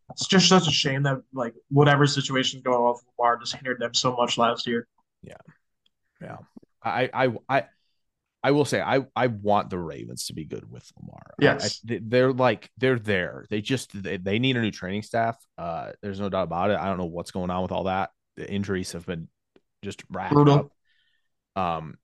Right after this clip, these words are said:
Speaker 2: but yeah, it's, it's, it's cool to watch DeCosta, DeCosta work the magic in the draft. We're ready for another year of that. Um, Cincinnati Bengals.
Speaker 1: Woo!
Speaker 2: Holy moly.
Speaker 1: Woo!
Speaker 2: Um,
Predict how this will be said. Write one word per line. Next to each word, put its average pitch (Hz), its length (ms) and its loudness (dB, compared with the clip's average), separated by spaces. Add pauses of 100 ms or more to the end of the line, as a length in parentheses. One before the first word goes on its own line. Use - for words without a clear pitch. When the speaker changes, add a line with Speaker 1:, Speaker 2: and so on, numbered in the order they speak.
(240)
Speaker 2:
but 73 180 -10
yeah, 62 220 -12
it's, 104 320 -8 (640)
it's, 160 220 0
it's 180 180 -2
cool 180 200 2
to 165 60 4
watch 143 240 6
DeCosta, - 440 -2 (120)
DeCosta 110 420 0
work 98 220 -4
the 95 60 -12
magic 85 300 -10
in 95 80 -12
the 87 40 -12
draft. 80 320 -12
We're 110 60 -6
ready 95 220 -2
for - 100 -14
another 62 220 -14
year 58 180 -16
of 53 60 -16 (360)
that. 117 60 0
Um, 110 360 2 (400)
Cincinnati 180 420 0
Bengals. 135 500 0 (580)
Speaker 1:
Woo! - 80 -12
Speaker 2:
Holy 196 440 10
moly. 151 500 4 (640)
Speaker 1:
Woo! 285 120 12
Speaker 2:
Um, 135 580 8